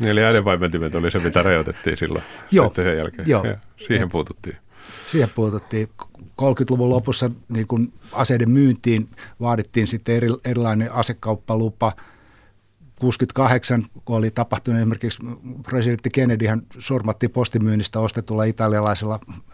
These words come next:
Speaker 2: ylijäämäkiväärillä, niin postimyynti kiellettiin kuusikymmentäluvun lopussa ja, ja tuhat yhdeksänsataakahdeksankymmentäkuusi sitten, sitten tota, noi asetettiin ankaria rajoitteita niin kuin,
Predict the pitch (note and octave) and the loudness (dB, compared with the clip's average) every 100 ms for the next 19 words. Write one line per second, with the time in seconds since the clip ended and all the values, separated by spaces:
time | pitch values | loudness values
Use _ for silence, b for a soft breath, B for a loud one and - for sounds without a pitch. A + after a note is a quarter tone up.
0 | - B2 A#2 A2+ G#2+ - B2+ A#2 G#2+ G#2+ | -10 -2 0 2 0 0 0 0 0 0
1 | G#2+ A2 - B B - B2+ B2+ A2+ G#2+ | 0 -4 -8 B B 0 2 2 2 2
2 | A2+ - - A2+ A2 G2+ - G#2+ A#2 G#2+ | -2 -8 -2 0 2 0 -2 -4 -2 -4
3 | A#2+ A#2 A2 A2+ A2 A2+ - G#2+ G#2+ A2 | -4 -4 -2 -2 -2 -4 -4 -2 0 -2
4 | - B B B A#2+ A2+ B2 C3 A#2 C3 | -8 B B B -8 0 2 2 0 0
5 | A2+ C3 A#2 - A2+ - C3+ A2+ A#2 - | 0 2 2 -2 -6 0 2 2 -2 -4
6 | A2 A#2+ - - A2+ A2 A2 - G#2+ A2 | -4 -4 -8 -8 -8 -6 -8 -6 -6 -4
7 | A2+ A2+ A2+ A#2 A2 G#2+ - A2 - B | -2 -2 -2 -4 -6 -8 -4 -6 -6 B
8 | B B B B - - A#2+ B2 A2+ A2 | B B B B -18 -4 -2 0 2 2
9 | - - A#2+ B2 A#2 - A2+ A2 A2 G#2 | 0 -8 -4 0 0 -2 -6 -2 -2 -2
10 | A#2 A#2+ | -6 -8